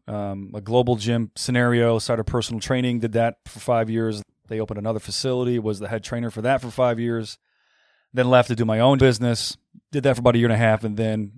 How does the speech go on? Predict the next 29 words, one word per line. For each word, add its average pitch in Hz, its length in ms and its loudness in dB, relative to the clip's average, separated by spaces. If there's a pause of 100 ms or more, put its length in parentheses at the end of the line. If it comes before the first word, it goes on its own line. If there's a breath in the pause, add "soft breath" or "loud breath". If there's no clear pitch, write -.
got 117 180 -2
involved 110 300 -2
with 104 60 -16
CrossFit. 120 480 -2 (360)
Life-changing, 113 720 -2 (100)
best 113 260 -4
decision 110 340 -4
ever 107 200 -4
personally, 110 480 -6
professionally, 104 580 -8 (240)
besides 104 300 -10
marrying 104 160 -6
my 110 60 -4
wife, 101 300 -6 (120)
having 101 180 -2
kids, 98 180 -4
all 101 120 -2
that 98 80 -4
stuff. 92 200 -10
But 110 240 -6
besides 117 340 6
that, 113 140 2
like, 104 160 -4
that's 110 180 -2
the 117 60 -4
best 110 220 0
decision 110 340 -2
we've 110 140 -2
made 104 340 -4